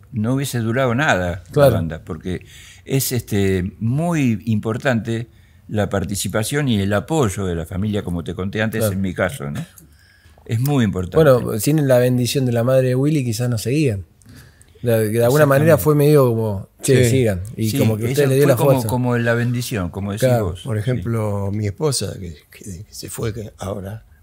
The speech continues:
Speaker 3: con Willy,
Speaker 2: Ujú.
Speaker 3: era íntima amiga de Willy, de Rosa, la esposa de, de Gardi. Y en el primer recital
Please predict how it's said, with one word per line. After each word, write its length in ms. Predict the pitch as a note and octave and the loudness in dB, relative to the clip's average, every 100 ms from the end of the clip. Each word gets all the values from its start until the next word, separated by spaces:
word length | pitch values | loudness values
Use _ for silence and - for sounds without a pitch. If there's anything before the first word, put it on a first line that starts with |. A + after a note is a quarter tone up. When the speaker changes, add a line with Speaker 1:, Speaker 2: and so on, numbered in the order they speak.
| _ - | _ -16
Speaker 3:
con 220 | F2 F#2 | -10 -8
Willy, 380 | G2 F2 F#2+ - - | -6 -8 -10 -14 -4
Speaker 2:
Ujú. 260 | A2 B2+ C#3+ _ _ - | 0 0 -2 _ _ -4
Speaker 3:
era 260 | B2 A#2+ | 0 0
íntima 320 | A#2 A#2 G#2+ | 0 0 0
amiga 260 | G#2+ A2+ G#2+ | 0 0 -2
de 40 | G2+ | -4
Willy, 380 | C3 A#2 F#2 F#2 | -4 -4 -6 -8
de 140 | F#2+ | -6
Rosa, 480 | A2 G#2+ - E2+ F#2 | -4 -2 -4 -10 -12
la 100 | F2 | -14
esposa 420 | _ A2 - F#2+ | _ -8 -6 -8
de, 360 | G2 F2 E2+ D#2+ | -8 -10 -12 -10
de 100 | G#2 | -4
Gardi. 400 | A2+ F#2 F2+ F#2+ _ _ _ _ _ _ _ _ _ _ | -4 -4 -12 -18 _ _ _ _ _ _ _ _ _ _
Y 880 | A#2+ G#2+ G#2+ F#2+ G2 F#2+ F#2 F#2+ - | -4 -2 0 -2 -4 -6 -8 -10 -14
en 160 | A2 G2+ | -6 -4
el 80 | G2+ | -4
primer 300 | A#2 C3+ D3+ | -2 0 0
recital 720 | D3+ D3+ D3+ F#3 D#3+ F#3 | 0 -2 -2 2 2 0